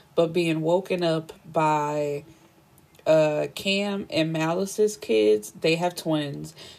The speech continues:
And then Trent Junior, 'cause Trent and Olivia have a baby. And they just want breakfast. So he gets up to make them some breakfast. And Olena walks in the kitchen.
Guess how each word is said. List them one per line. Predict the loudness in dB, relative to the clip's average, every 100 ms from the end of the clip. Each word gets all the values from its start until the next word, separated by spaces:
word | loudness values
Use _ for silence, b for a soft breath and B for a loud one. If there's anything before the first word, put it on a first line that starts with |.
| B
And | 0 2 2 -2 -6 -10 -10
then | -6 -2 -2 -4
Trent | -4 -2 -4 -6
Junior, | -6 -4 -6 -6 -8 -8
'cause | -6 -8 -8
Trent | -6 -6 -6 -10 -12
and | -10 -8
Olivia | -2 0 0 -4
have | -4 -6
a | -10
baby. | -10 -10 -12 -14 B B B B 0
And | 2 2 2
they | 0
just | 2 -2 -2
want | -4 -4
breakfast. | 2 2 2 -2 -4 -2
So | -2
he | -4
gets | -6 -6 -4 -2
up | -2 -2 -8
to | -2 0 0
make | -2 -6
them | -8
some | -6 -6
breakfast. | -4 -4 -6 -8 -6 -6 -8 -14 B B B B 0
And | 2 2 0 -4 -10 -2
Olena | 0 0 -2 -2
walks | 0 0 0 -4 -4
in | -2 -2
the |
kitchen. | -6 -2 -2 0 -4 -6 -10 -14